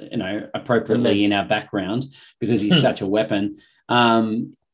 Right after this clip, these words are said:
Speaker 1: they, they've lost their scrum power as well. And I, I just think it's probably the biggest weakness
Speaker 2: Hmm.
Speaker 1: of the Moana Pacifica team, despite Sekope Kepu's influence there. And I think that their inability to take advantage of that, I think that's probably gonna be the reason that they can't stick with it.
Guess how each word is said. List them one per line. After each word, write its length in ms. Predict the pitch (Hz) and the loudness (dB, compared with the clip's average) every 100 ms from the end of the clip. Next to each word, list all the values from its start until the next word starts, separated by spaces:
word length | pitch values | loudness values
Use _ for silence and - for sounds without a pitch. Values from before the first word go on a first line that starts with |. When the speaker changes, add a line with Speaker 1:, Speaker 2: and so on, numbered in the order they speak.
| _ _ | _ _
Speaker 1:
they, 240 | 143 139 135 | -2 2 4
they've 180 | 143 123 | 4 4
lost 240 | 117 113 | 4 2
their 100 | 117 | -2
scrum 360 | 104 - 110 107 | -4 -2 -2 -2
power 320 | 110 101 98 | 0 0 2
as 120 | 101 92 | 0 0
well. 380 | 110 117 123 120 | 2 4 6 6
And 160 | 120 | 4
I, 280 | 120 139 139 | 4 2 2
I 40 | |
just 320 | 143 160 - _ _ - | 2 2 0 _ _ 2
think 200 | 170 170 | 4 4
it's 200 | 147 - - | 0 -2 0
probably 380 | 139 123 127 120 | 2 2 2 0
the 100 | 113 | 0
biggest 340 | 123 113 110 | 0 0 0
weakness 360 | 101 117 135 - | 2 2 2 0
Speaker 2:
Hmm. 60 | |
Speaker 1:
of 60 | 107 | 0
the 60 | 101 | 0
Moana 540 | 101 107 107 110 104 | 0 2 2 2 0
Pacifica 520 | 101 95 110 101 101 | -4 -8 -4 -4 -6
team, 640 | 92 123 123 104 104 117 - - | -8 -2 2 4 2 0 -6 -14
despite 480 | - - - 110 - | -10 -6 0 2 0
Sekope 460 | - - 107 - - | -6 -6 -6 -6 -6
Kepu's 380 | 110 107 101 104 | -4 0 0 0
influence 520 | 113 110 101 95 - | -4 -4 -4 -4 -6
there. 300 | 92 95 101 - - - - | -8 -6 -8 -12 -20 -12 -2
And 120 | 123 | 0
I 60 | 123 | 4
think 260 | 151 151 | 6 6
that 220 | 131 110 - | 4 0 -6
their 540 | - - 117 131 123 | -20 -12 -2 2 2
inability 720 | - 156 160 123 139 131 123 113 | 4 6 6 8 6 8 4 2
to 100 | 120 | 0
take 180 | 113 | -2
advantage 420 | 104 104 113 135 147 | 0 0 2 4 4
of 60 | |
that, 160 | 180 190 | 4 4
I 120 | 117 | 4
think 160 | 135 120 | 2 0
that's 160 | 110 | -2
probably 360 | - 120 104 107 | -2 -2 0 2
gonna 140 | 104 | 2
be 100 | 101 | 2
the 100 | 101 | 0
reason 260 | 98 98 101 | 0 -2 -2
that 100 | 101 | -2
they 120 | 98 | -4
can't 280 | - 90 92 | -6 -10 -12
stick 180 | - 92 | -12 -12
with 140 | 95 | -10
it. 100 | 92 | -12